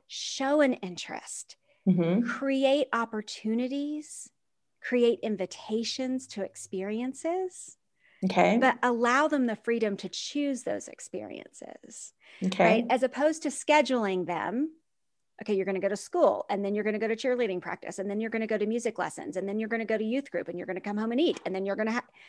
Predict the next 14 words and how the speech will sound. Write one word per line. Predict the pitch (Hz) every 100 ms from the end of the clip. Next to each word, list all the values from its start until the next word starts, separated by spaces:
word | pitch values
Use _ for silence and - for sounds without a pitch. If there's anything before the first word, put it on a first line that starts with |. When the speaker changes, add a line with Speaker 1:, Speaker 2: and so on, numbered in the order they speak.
| - _
Speaker 1:
right? | - 233 226 - _ _ _ _ _ _ _ _ 214 _ -
Remember, | 220 220 196
communication | - 190 208 226 247 233 247 240
is | 233
a |
two-way | 240 254 233 233
street. | 220 - 254 - - - _
So | - 185 175
Speaker 2:
Nice. | - 165 - - - _
Speaker 1:
get | 240 247 -
to | 277
know | 262 240
their | 220
interests, | - 185 - 165 - - - -